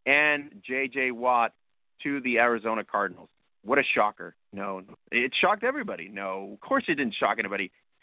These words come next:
DeAndre Hop-, Hopkins is in Arizona. Why would he not go to Arizona? And everybody's like, "Well, he's going to Arizona, but Arizona is not a place where, you know, it's a championship contender." But we don't know that.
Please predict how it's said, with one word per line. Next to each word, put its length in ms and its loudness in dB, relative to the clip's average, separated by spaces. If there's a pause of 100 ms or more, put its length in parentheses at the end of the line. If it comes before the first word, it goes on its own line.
(300)
DeAndre 360 2
Hop-, 240 2
Hopkins 400 -4
is 140 -12
in 180 -10
Arizona. 580 -6 (180)
Why 240 4
would 180 -6
he 80 -8
not 240 0
go 140 -4
to 60 -4
Arizona? 460 -6 (760)
And 100 6
everybody's 280 2
like, 180 2 (300)
"Well, 120 2
he's 80 0
going 140 4
to 40 6
Arizona, 540 2 (280)
but 420 4 (100)
Arizona 480 0
is 80 -6
not 180 2
a 40 -4
place 360 -2
where, 440 0
you 140 -6
know, 80 2
it's 120 -6
a 60 -18
championship 480 -6
contender." 440 0 (400)
But 140 4
we 200 0
don't 220 0
know 220 2
that. 240 -4